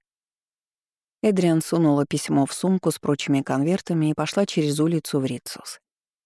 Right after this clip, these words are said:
Обнялась с Джен в тесной каморке офисе и снова почувствовала прилив сил от ее поддержки. «Мне нравится эта мысль. Устроить большой буфет в столовой, а эти киоски расположить вокруг в большой комнате, в главной гостиной, в библиотеке.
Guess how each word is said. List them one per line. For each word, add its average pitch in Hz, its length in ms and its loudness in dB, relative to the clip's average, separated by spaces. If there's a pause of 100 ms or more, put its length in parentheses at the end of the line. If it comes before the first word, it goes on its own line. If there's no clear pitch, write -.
(440)
Обнялась 170 460 4
с 143 120 2
Джен 156 340 0
в - 80 -8
тесной 143 320 0
каморке 143 480 2
офисе 135 560 -4 (320)
и 165 80 2
снова 160 300 2
почувствовала 139 720 0
прилив 147 360 2
сил 170 280 2
от 139 100 -2
ее 135 300 0
поддержки. 139 680 -4 (1600)
«Мне 185 240 6
нравится 233 440 4
эта 214 180 2
мысль. 160 460 2 (320)
Устроить 202 380 2
большой 180 340 2
буфет 165 340 0
в - 80 -12
столовой, 165 540 2
а 147 100 2
эти 151 280 2
киоски 185 420 2
расположить 160 560 0
вокруг 190 380 0
в 165 60 2
большой 151 340 0
комнате, 165 500 2
в 143 60 0
главной 143 340 4
гостиной, 156 600 2
в 147 40 0
библиотеке. 139 800 0